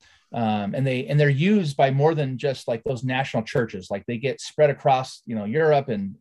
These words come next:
through missionary work, um, and they become, like, adopted, uh, by others. So, yeah, like, if you read the Westminster Standards and the three forms of unity, you'll see, like, obviously there's, like,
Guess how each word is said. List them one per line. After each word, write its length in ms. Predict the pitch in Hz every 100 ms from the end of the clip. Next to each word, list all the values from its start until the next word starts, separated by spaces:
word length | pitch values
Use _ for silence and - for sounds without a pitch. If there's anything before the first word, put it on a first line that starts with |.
| _
through 120 | 113
missionary 420 | 113 147 147 127 120
work, 340 | 120 117 _ _ _ _ _
um, 380 | 113 110 104 98
and 100 | 127
they 60 | 131
become, 420 | 123 - 139 127
like, 260 | 113 107 -
adopted, 640 | 113 113 117 - 92 110 _ _ _ _
uh, 140 | 110 107
by 120 | 101
others. 260 | - 107 104
So, 220 | 135 110 - _ _ _ -
yeah, 300 | 233 233 -
like, 240 | - 139 -
if 160 | 147
you 60 | 180
read 140 | 185
the 80 | 185
Westminster 360 | 170 170 180 160
Standards 380 | 165 165 165 143
and 100 | 139
the 40 |
three 120 | 156
forms 220 | 151 139
of 40 | 131
unity, 180 | 156 151
you'll 100 | 139
see, 260 | - 151
like, 180 | 131 113
obviously 400 | 151 185 156 160
there's, 320 | 135 123 110
like, 260 | 131 110 107